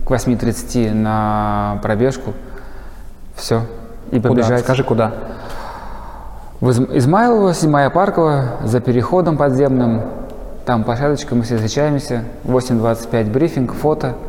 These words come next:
Speaker 1: Разбиваемся по группам и бежим на навстречу друг другу. Все, даем пятюни, меняемся.
Speaker 2: Давай дадим друг другу пятюни. <laughs> Опа.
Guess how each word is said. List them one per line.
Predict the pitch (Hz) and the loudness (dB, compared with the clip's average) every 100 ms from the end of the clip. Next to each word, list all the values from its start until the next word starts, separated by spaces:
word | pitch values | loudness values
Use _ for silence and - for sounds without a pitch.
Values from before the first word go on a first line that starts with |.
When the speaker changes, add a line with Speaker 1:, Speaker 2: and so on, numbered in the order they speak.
| - - - - - - - | -6 -6 -8 -10 -10 -14 -4
Speaker 1:
Разбиваемся | 110 131 127 127 120 113 | 2 4 4 4 2 0
по | 123 | 0
группам | 113 151 151 127 113 - - - - | 2 2 2 0 -2 -6 -12 -12 -10
и | - | -4
бежим | 110 123 127 143 | 0 2 2 2
на | |
навстречу | 120 120 123 | 0 0 0
друг | 117 113 | 2 2
другу. | 120 113 107 - - - | 2 0 -4 -10 -14 -8
Все, | 120 | -2
даем | 120 120 | 2 2
пятюни, | 117 117 143 143 120 113 - - - - - - - | 2 0 0 0 0 -4 -10 -10 -12 -12 -12 -12 -6
меняемся. | 120 117 127 123 117 113 110 - | 0 0 2 0 -2 -4 -6 -2
Speaker 2:
Давай | 127 120 | 2 2
дадим | 120 120 110 | 2 2 2
друг | 113 | 2
другу | 135 110 101 | 2 2 0
пятюни. | 110 156 143 - - | -2 -2 -2 -4 -6
<laughs> | - - - | -8 -4 0
Опа. | 160 - | 2 2